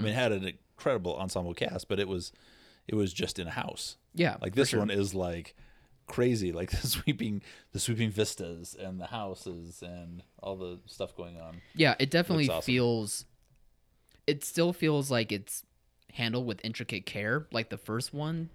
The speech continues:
Speaker 2: did, but it does have, like, that sweeping grandeur feel to it.
Speaker 1: Yeah.
Speaker 2: Um,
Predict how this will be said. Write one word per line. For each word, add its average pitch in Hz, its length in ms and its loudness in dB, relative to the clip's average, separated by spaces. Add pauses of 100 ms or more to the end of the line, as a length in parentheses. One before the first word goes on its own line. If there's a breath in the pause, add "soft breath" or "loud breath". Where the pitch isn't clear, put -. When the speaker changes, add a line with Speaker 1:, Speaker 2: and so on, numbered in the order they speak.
Speaker 2:
did, 175 340 0
but 110 340 0
it 120 120 -4
does 127 220 2
have, 117 180 0
like, 110 180 0
that 101 180 -2
sweeping 110 540 -2
grandeur 95 760 -4 (640 soft breath)
feel 113 280 2
to 92 200 -8
it. 78 180 -8 (160)
Speaker 1:
Yeah. 104 220 0
Speaker 2:
Um, 95 200 -4